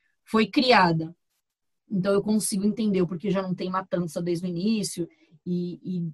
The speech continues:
e se estendeu até mais da metade do filme, né? Pra, pra construir uma base melhor pra história. É...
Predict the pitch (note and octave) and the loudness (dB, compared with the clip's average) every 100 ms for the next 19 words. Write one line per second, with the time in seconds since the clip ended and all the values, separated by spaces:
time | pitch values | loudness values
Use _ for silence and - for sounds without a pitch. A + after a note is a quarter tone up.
0 | - E3+ - G#3 - A3 G3 G3 G3+ F#3+ | -6 -4 -4 -4 0 2 4 4 4 4
1 | F3+ - F#3+ G3 G3 G3 G3 G3 F3+ F3+ | 4 4 4 4 2 0 -4 -2 -2 -2
2 | F3+ G3 - G3+ E3+ E3 E3+ _ _ G3 | -6 -12 -8 -6 -6 -6 -12 _ _ -10
3 | F3 F#3 - - G#3+ C4+ D4 B3+ B3 - | -10 -10 -14 -6 -4 -4 -6 -8 -8 -8
4 | A#3+ A#3 B3+ A3+ G#3+ A3 A3+ A#3+ G3+ G3 | -6 -6 -4 -2 -2 -2 -4 0 0 0
5 | G#3+ - - D#3 - - _ _ _ _ | -4 -8 -6 -6 -8 -16 _ _ _ _
6 | _ _ _ F#3 F#3+ F#3+ F#3+ F#3+ F#3 F3+ | _ _ _ 0 2 4 2 2 0 0
7 | F3+ F3 | -2 -4